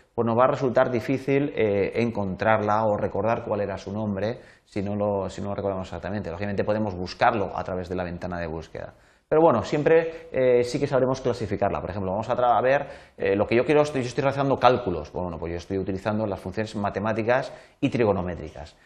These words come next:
En este caso ya se me selecciona directamente solamente aquellas que son de este perfil, matemáticas y trigonométricas. Aquí, lógicamente, está la función suma que conocemos o la función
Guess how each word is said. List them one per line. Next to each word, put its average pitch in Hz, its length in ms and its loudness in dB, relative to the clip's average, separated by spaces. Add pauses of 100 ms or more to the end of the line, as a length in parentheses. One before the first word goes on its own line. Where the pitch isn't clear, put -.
(140)
En 101 140 0
este 120 180 0
caso 151 240 4
ya 147 180 6
se 135 220 0
me 113 140 4
selecciona 143 540 2
directamente 143 960 0
solamente 147 600 4
aquellas 135 540 2 (240)
que 113 120 -2
son 127 240 -2
de 104 100 0
este 95 180 -6
perfil, 85 480 -8 (280)
matemáticas 101 840 -6
y 117 80 -4
trigonométricas. 78 920 -12
Aquí, - 200 -8
lógicamente, 104 760 -4 (260)
está 98 280 -2
la 87 100 -2
función 95 400 -8
suma 131 600 -4 (280)
que 107 220 -2
conocemos 139 680 -4 (1120)
o 123 120 6
la 127 100 8
función 113 600 -2